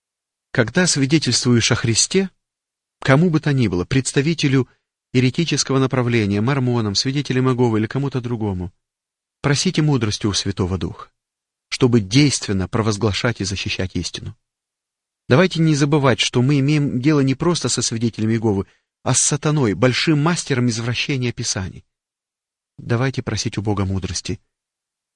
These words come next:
Не надо полагаться на опыт и ещё какие-то моменты.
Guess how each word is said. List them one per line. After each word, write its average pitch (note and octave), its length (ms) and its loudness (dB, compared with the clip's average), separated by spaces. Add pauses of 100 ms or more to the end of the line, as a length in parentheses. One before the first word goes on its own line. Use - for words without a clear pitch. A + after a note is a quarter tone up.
(220)
Не B2 100 4
надо A2+ 220 2
полагаться G#2 640 0
на G2 260 -2 (500)
опыт E3 840 0
и G#2 100 -2
ещё G2+ 500 -2
какие-то C3 400 -4
моменты. A#2 580 0